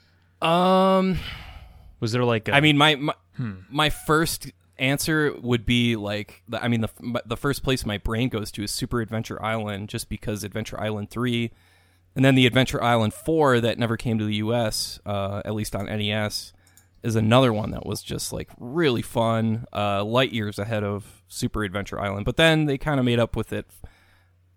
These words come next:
Speaker 1: with, uh, Super Adventure Island two for Super Nintendo, where it was more like a Monster World game. Uh, than just a basic, you know,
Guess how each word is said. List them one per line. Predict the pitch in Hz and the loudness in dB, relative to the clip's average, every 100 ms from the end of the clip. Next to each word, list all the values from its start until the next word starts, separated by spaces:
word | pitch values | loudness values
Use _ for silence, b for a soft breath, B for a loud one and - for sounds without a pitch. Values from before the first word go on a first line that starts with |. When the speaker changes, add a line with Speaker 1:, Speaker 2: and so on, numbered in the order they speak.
| - | -8
Speaker 1:
with, | 110 - | -6 -4
uh, | - 98 95 98 107 117 - - | -4 -2 -2 -4 -8 -16 -20 -8
Super | - 131 117 | -4 0 0
Adventure | 104 101 - | 0 -4 -2
Island | 101 98 95 | -2 -4 -4
two | - 120 104 92 98 - | -2 0 -2 -6 -10 -16
for | - | -12
Super | 98 101 95 | -10 -8 -8
Nintendo, | 95 - 95 92 104 120 - | -10 -10 -10 -8 -10 -12 -12
where | 101 92 95 | -8 -6 -6
it | - - | -6 -8
was | 101 | -6
more | 110 107 | -4 -4
like | 107 107 | -6 -8
a | |
Monster | 104 101 104 - | -8 -6 -6 -8
World | 104 95 - | -8 -10 -12
game. | 90 92 92 113 _ _ _ _ _ _ _ _ - | -14 -12 -12 -14 _ _ _ _ _ _ _ _ -14
Uh, | 107 104 98 | -12 -12 -10
than | - 104 98 95 - | -8 -6 -8 -10 -12
just | - - | -16 -14
a | - | -12
basic, | - 101 95 101 - - - | -6 -6 -4 -8 -10 -16 -20
you | - | -16
know, | 92 82 | -14 -14